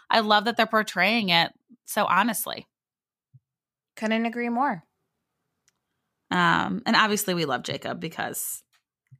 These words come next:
Speaker 1: we love Bronwyn. So that is Orange County in a nutshell. Potomac, oh man, Portugal.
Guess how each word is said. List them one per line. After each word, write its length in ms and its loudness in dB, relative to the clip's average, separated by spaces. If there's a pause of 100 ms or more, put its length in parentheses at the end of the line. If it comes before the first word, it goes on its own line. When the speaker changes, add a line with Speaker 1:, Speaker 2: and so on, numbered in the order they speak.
(160)
Speaker 1:
we 140 -6
love 360 -2
Bronwyn. 480 -2
So 360 0 (400)
that 220 4
is 180 2
Orange 240 0
County 360 0
in 120 0
a 40 0
nutshell. 720 0 (800)
Potomac, 640 0
oh 140 -4
man, 280 -2 (120)
Portugal. 1120 2